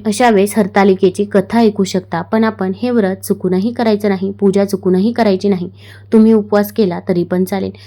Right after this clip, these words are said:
तसेच ज्या पण गर्भवती महिला आहे, आता गर्भवती महिलांना आपली आणि आपल्या बाळाची देखील काळजी घ्यावी लागते, त्यामुळे तुम्ही शक्यतो तरी यावर्षी हे उपवास करायचा नाही.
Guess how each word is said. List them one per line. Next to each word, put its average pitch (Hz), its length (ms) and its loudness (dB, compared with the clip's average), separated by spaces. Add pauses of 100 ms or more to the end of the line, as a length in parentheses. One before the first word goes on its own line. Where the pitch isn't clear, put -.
(260)
तसेच 240 300 0
ज्या 214 180 2
पण 220 240 0
गर्भवती 185 500 2
महिला 175 300 0
आहे, 165 160 -8 (360)
आता 220 180 0
गर्भवती 226 520 4
महिलांना 208 440 2 (360)
आपली 226 320 0
आणि 214 240 0
आपल्या 208 240 0
बाळाची 185 360 0
देखील 226 300 -2
काळजी 175 300 0
घ्यावी 170 280 -2
लागते, - 280 -10 (360)
त्यामुळे 233 480 4
तुम्ही 214 220 4
शक्यतो 208 480 0
तरी 180 200 0
यावर्षी 190 680 2
हे 208 140 0
उपवास 196 400 0
करायचा 170 360 -4
नाही. 160 200 -10